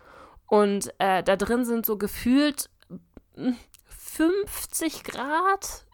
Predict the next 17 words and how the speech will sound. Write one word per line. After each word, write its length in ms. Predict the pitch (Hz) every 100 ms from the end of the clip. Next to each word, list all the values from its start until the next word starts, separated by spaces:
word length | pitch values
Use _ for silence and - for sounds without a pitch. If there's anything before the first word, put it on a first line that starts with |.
| _
also 380 | 214 233 247 247 - - - - -
super 500 | 247 247 330 330 330
stickig 680 | - - 339 - 349 359
und 180 | 277 240
du, 160 | 226 240 -
du 100 | 226
gehst 500 | 226 240 277 - - - _ _ -
in 200 | - 254
das 160 | 254 -
Auto 260 | 233 233
rein 320 | 208 208 247 240
und 320 | 202 190 -
kriegst 260 | - 220
erstmal 280 | 143 220 208
keine 260 | - 208 185
Luft 340 | 190 233 -
mehr. 220 | 269 294